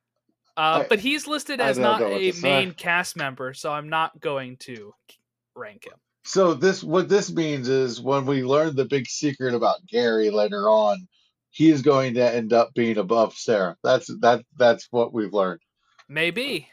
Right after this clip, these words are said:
Speaker 2: Excuse
Speaker 1: Maybe.
Speaker 2: me.
Speaker 1: We'll see. We'll see. Um,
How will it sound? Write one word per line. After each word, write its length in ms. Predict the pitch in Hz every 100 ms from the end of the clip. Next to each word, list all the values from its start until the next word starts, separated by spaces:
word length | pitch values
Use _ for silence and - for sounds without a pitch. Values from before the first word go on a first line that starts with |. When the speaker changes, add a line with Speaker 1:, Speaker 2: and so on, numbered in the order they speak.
| _ _ _ _ _
Speaker 2:
Excuse 240 | 139 233
Speaker 1:
Maybe. 80 | 196
Speaker 2:
me. 40 | 95
Speaker 1:
We'll 100 | 143
see. 280 | 214 175 - _ _ _ - _ _ _ _ _
We'll 140 | - 139
see. 280 | - 139 - _ _ _ _ _ _ _ - -
Um, 400 | 175 175 175 175